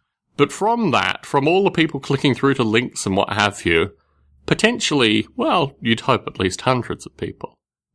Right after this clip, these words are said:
Only one of those individuals has actually, like, befriended me on Facebook and struck up a conversation and said,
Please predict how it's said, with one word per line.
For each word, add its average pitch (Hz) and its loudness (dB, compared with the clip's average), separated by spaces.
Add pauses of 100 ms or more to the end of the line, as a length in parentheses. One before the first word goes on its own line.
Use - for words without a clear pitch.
Only 175 2
one 160 2
of 160 -2
those 113 2
individuals 104 0
has 95 -6
actually, 101 -2
like, 87 -4
befriended 113 0
me 101 2
on 92 2
Facebook 98 -2
and - -14
struck - -2
up 104 -4
a - -20
conversation 95 -2
and 87 -8
said, 90 0